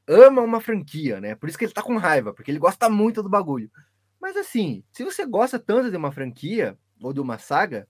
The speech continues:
quando ela se expande pra atingir no-, novos públicos, você devia ficar feliz, né? Porque, tipo, mais pessoas vão ter a chance de conhecer esse universo, com isso ele vai ficar mais rico, e a chance de, tipo, continuar esse universo é muito maior, né?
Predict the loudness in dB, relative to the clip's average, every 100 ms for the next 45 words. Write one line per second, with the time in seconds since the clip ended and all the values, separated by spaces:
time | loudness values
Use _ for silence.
0 | _ -2 -2 -4 -6 -10 -10 2 4 4
1 | 2 -4 -6 -6 -6 -8 -6 -6 -8 -8
2 | -4 -4 -6 -10 -8 -4 -4 -6 -16 -18
3 | -14 -2 4 4 2 -2 0 0 0 0
4 | -2 -4 -6 -14 -14 -12 -6 -6 -8 _
5 | _ -12 0 4 4 2 -2 0 4 4
6 | 4 -4 -2 -2 -2 -4 -4 -6 -12 -12
7 | _ -12 -6 -4 -2 -4 -4 -2 -2 -2
8 | -6 -2 -2 -2 -6 -12 _ _ _ _
9 | _ _ 2 2 2 2 0 2 0 2
10 | 0 -2 -6 -8 -6 -6 -4 -6 -6 _
11 | _ -2 2 2 2 -2 -2 -6 -8 _
12 | _ -20 -20 -16 -14 -8 -2 -2 -2 -4
13 | 0 4 4 4 -2 -6 -4 -4 -4 -4
14 | -6 -6 -4 0 2 2 0 -4 -10